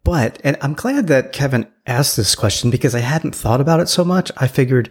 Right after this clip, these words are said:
well, I'm just using a Raspberry Pi on my local home network and the remote access I'm doing through the paid service. I'm sure it's secure. By the way, Kevin, you can use that remote access through the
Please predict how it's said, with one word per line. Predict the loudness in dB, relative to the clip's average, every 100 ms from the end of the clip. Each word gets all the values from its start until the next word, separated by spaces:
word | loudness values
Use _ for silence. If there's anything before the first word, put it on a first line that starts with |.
| -8 _ _ _ -2
well, | 2 2 0 -8 _
I'm | 0 4
just | 4 4
using | 2 2
a | 2
Raspberry | 2 2 2
Pi | 0 0 2 2
on | 2 0
my | 2 2
local | 2 2 0
home | -2 0
network | 0 2 2 2 2 -2 -2
and | -2 -2 -8 -20 _ -2
the | 0
remote | 4 4 4
access | 4 2 -2 0
I'm | 0 2
doing | 2 2
through | 0 -2
the | -2
paid | 0 -2 -2
service. | 0 2 4 4 2 0 -2 -4 -4
I'm | -8
sure | -6 -2 -2
it's | -2
secure. | -4 -6 -4 2 4 4 2 -2 -10 -18 -4
By | 2
the | 4
way, | 4 6 4 4 0 _ -4
Kevin, | 0 2 2
you | 2
can | 0
use | 2 2 4
that | 2 0 -2 -6 _ _ _
remote | 2 4 4
access | 2 0 -4
through | -4 -2 0 0 -2
the | -4 -8